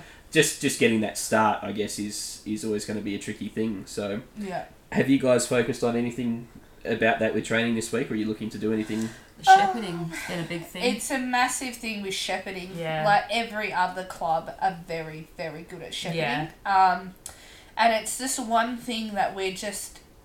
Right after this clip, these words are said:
Speaker 2: we do it on the game, but when we train, we just, I don't know.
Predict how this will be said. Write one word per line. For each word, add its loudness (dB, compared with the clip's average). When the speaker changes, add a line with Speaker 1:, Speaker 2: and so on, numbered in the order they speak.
Speaker 2:
we 0
do -2
it -2
on -2
the -4
game, -4
but -4
when -4
we -4
train, -6
we -10
just, -10
I -10
don't -8
know. -6